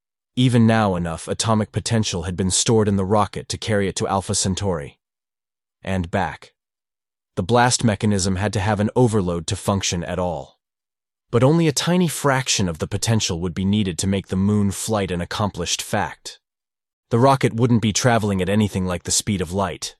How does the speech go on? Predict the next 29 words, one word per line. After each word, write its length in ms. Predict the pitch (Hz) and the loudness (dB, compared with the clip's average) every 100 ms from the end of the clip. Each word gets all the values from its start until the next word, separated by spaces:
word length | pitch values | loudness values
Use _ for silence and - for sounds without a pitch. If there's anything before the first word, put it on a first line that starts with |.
| _ _ _ _ _ 104 | _ _ _ _ _ -8
But 100 | 87 | 0
just 320 | 127 127 - | 2 2 2
as 100 | 101 | 2
soon 220 | - 113 | 4 4
as 100 | 95 | 2
a 60 | 98 | -2
few 240 | - 117 | 0 2
more 180 | 107 101 | 4 2
complicated 680 | - 113 107 101 110 95 - | 0 -2 0 -2 -2 -2 -2
technical 400 | 123 - 107 101 | -4 -2 -2 -2
details 520 | 101 110 - 92 90 | 0 0 0 -2 -2
had 100 | 85 | -4
been 160 | 92 92 | -4 -2
worked 280 | 92 - | -4 -2
out, 400 | 107 85 64 - _ _ _ _ _ _ _ _ _ _ _ _ - | -2 -2 -6 -14 _ _ _ _ _ _ _ _ _ _ _ _ -2
Elwood 340 | 120 120 120 | 2 2 2
felt 280 | 107 117 104 | 0 -2 0
suddenly 400 | - 113 107 104 | 2 2 2 0
very 320 | 90 104 101 | 0 0 0
tired. 460 | - 101 87 71 - _ _ _ _ _ | -2 -4 -4 -6 -12 _ _ _ _ _
His 200 | - 92 | -4 -2
back 360 | 87 113 98 - | 2 2 0 -2
ached 320 | 113 107 - 98 | -2 -2 -4 -6
with 100 | - | -4
stiffness, 640 | - 113 - 80 - - _ _ | 0 0 -2 -4 -6 -6 _ _
and 80 | 95 | -4
his 160 | 101 92 | -4 -2
eyelids 460 | 104 101 92 85 - | 0 0 -2 -4 -4
throbbed. 540 | 101 95 82 76 | -2 -2 -2 -8